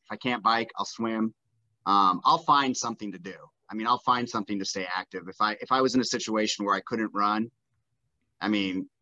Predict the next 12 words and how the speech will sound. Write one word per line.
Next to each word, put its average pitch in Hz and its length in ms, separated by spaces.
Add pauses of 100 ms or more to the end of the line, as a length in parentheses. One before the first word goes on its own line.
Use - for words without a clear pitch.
(380)
I, 107 180
I've 131 180
weightlifted 139 580
before 135 440
and 120 80
got 113 200
really 123 200
big 120 360
and 113 120
strong 120 540
and 101 140
buff 117 360